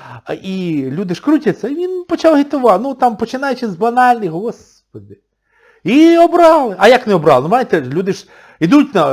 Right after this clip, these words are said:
«А кого обрати?» А мені, «О, о, а ми цього чули». Він, да, ну, типу, ж базар, знаємо, да, що, обрали. А потім вже й до Верховної Ради. Причому, м, а, вчиться, голодранці, вчиться!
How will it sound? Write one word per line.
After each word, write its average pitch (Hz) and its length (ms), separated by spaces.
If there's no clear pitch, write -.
«А - 180
кого 208 220
обрати?» 151 440
А - 20
мені, 170 240
«О, 294 440
о, - 20
а 262 160
ми 294 120
цього 294 220
чули». 247 460
Він, 262 160
да, 254 140
ну, 247 160
типу, 185 280
ж 160 80
базар, 254 400
знаємо, 180 400
да, 147 120
що, 170 260
обрали. 359 520
А 285 80
потім 294 320
вже 247 120
й 254 40
до 214 120
Верховної 131 460
Ради. 123 60
Причому, 247 340
м, 226 580
а, 240 140
вчиться, 254 880
голодранці, 190 1200
вчиться! 254 600